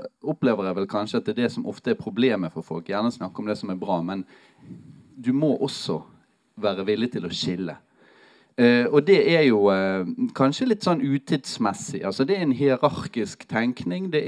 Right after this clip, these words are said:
er en ekskluderende tenkning. Eh, det er kanskje litt av problemet med,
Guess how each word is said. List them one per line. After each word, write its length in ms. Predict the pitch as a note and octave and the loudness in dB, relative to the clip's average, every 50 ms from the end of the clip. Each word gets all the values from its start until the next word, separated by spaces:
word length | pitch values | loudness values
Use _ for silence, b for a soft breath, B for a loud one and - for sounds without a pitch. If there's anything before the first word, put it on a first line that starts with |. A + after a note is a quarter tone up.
| D3+ C3+ A#2 | 2 2 4
er 180 | A2 G#2+ G2+ A2 | 4 2 0 -2
en 120 | G#2+ - - | -4 -4 -6
ekskluderende 880 | A#2+ - - - - D#3 D3+ D3+ - G#3 F3+ B2 F#2 E2+ F2 D#2+ D#2+ - | -8 -8 -8 -6 -4 -6 -6 -4 0 0 2 2 0 0 -4 -6 -8 -8
tenkning. 480 | - - C2 D2+ - - - - - - B B B B B B B - | -8 -10 -10 -10 -12 -14 -14 -14 -14 -16 B B B B B B B 2
Eh, 380 | C3+ C3 C3 C3+ B2+ A2+ G#2+ | 4 4 4 4 2 0 -2
det 220 | C#3 D3+ F#3+ G3 D3+ - - | 0 4 4 4 4 4 0
er 60 | C#3+ | 0
kanskje 320 | - - A#2+ A#2+ - C3+ B2+ | 0 0 0 0 0 0 -2
litt 140 | B2+ - | 0 0
av 100 | A2+ G2+ | -2 -4
problemet 520 | - G#2+ G2 G#2+ A2 A2 G2+ F#2+ F#2 F2+ F#2 | -4 -6 -6 -2 -2 -2 -2 -2 -2 -4 -4
med, 340 | G2 F#2+ F#2 E2+ D#2+ D#2+ | -6 -6 -6 -6 -6 -8